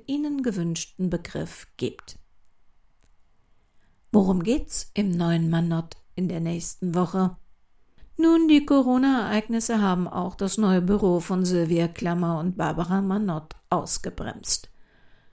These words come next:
Deshalb freut Barbara sich, als ein vermeintlich einfacher Auftrag eines Kunstprofessors hereinflattert. Während sie den Hintergrundcheck für eine klare Sache hält,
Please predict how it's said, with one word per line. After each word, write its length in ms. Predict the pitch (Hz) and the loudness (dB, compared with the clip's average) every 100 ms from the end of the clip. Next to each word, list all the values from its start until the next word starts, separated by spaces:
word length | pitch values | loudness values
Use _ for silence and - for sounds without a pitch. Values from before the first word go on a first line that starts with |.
| - - _ _ - | -20 -20 _ _ 0
Deshalb 440 | 247 247 277 294 - | 4 4 4 -2 -2
freut 340 | 196 175 - | -2 -2 -2
Barbara 460 | 180 165 175 180 180 | -2 0 0 0 -2
sich, 280 | 254 247 254 | -4 -6 -6
als 240 | 269 - | -6 -2
ein 280 | 220 196 180 | -2 0 -2
vermeintlich 800 | 185 165 170 247 - 147 - - | -4 -4 -4 -4 -6 -10 -8 -4
einfacher 640 | 170 220 - 160 165 - | -2 -2 -6 -8 -6 -6
Auftrag 560 | 175 185 - 185 160 - | -6 -6 -6 -4 -4 -6
eines 320 | 160 180 - | -8 -8 -8
Kunstprofessors 1000 | - 247 - - 196 185 156 160 160 165 | -6 -6 -6 -6 -6 -4 -4 -2 -2 0
hereinflattert. 920 | 208 196 180 175 196 180 175 185 - - - _ _ _ _ _ - - | 0 2 0 -2 0 0 0 -2 -4 -14 -16 _ _ _ _ _ -10 0
Während 340 | 262 269 277 | 4 4 4
sie 260 | 269 269 240 | 2 0 2
den 240 | 247 247 | 0 2
Hintergrundcheck 880 | 262 339 233 - 170 165 - 180 - | 0 -2 -4 -2 -4 -4 -6 -8 -10
für 160 | - - | -12 -12
eine 200 | - - | -14 -16
klare 520 | - 175 214 180 165 | -6 0 0 0 -4
Sache 320 | 202 240 185 | -6 -4 -4
hält, 400 | 190 180 240 | -4 -4 -6